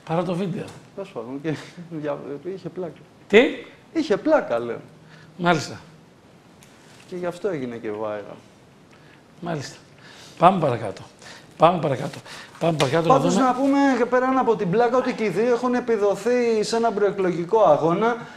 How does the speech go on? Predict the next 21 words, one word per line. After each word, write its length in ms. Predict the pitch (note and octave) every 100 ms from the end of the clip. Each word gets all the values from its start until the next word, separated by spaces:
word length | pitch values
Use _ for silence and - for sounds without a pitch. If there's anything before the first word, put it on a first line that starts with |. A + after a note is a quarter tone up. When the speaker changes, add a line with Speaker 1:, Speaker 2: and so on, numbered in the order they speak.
| -
Speaker 2:
και 120 | -
δεν 140 | A#3+ A#3+
ξέρω 280 | A#3+ C#4 B3
τι 120 | A3+
λένε 260 | A3+ A3+
ή 40 | A3
τι 120 | G#3+
δεν 200 | F#3+ F#3
λένε, 220 | F#3+ G#3
ότι 140 | F#3+ F3+
δεν 240 | F#3+ G3+
έχουμε 320 | G#3 G3 F3+
εκλογές 460 | E3+ D#3 D3 F#3+ F#3+
και 80 | F3+
ότι 200 | F3 D#3
θα 140 | D#3
περιμένουμε 640 | D3 D3+ D3+ F#3 F#3 F3
το 140 | C#3+ B2+
τέλος 340 | F#3 F3 E3
της 160 | D3+ C3+
τετραετίας. 800 | C3+ C3 B2+ A#2+ - G3 A3